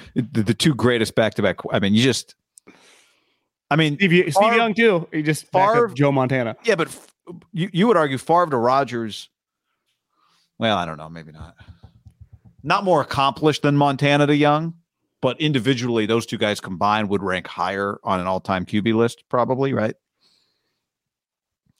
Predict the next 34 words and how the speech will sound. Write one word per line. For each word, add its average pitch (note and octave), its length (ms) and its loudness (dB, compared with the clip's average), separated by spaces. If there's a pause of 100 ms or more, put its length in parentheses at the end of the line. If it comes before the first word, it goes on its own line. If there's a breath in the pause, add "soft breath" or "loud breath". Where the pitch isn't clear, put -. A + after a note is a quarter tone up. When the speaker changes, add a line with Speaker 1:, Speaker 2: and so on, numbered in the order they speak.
(180)
Speaker 2:
Yeah, C4 160 0
Speaker 1:
Are - 20 2
Speaker 2:
I - 40 2
mean, A#2+ 60 2
Speaker 1:
Rodgers D3+ 300 2
Speaker 2:
I, D3 60 4
Speaker 1:
and C3+ 100 -4
Favre C3+ 200 2
both A#2+ 260 0
ahead A#2+ 140 2
of G#2+ 60 -4
Steve? B2 360 -2 (1000)
Speaker 2:
Uh, - 160 -12
well, C3+ 220 -4
Rodgers C3+ 500 0
is B2 160 -4
for A2+ 140 -12
sure. A2+ 580 -4 (880)
You D3 100 0
know, C#3 60 0
I C#3 60 2
think D3 160 0
Favre, D3 440 2
when C3 200 -2
Speaker 1:
Favre C3+ 140 4
Speaker 2:
you A#2+ 60 0
Speaker 1:
won A2+ 100 4
Speaker 2:
really C#3+ 140 4
Speaker 1:
three C#3 80 2
straight C#3 120 0
Speaker 2:
dive A2 180 0
Speaker 1:
M G#2 140 -2
V G2+ 240 0
Ps. - 160 -14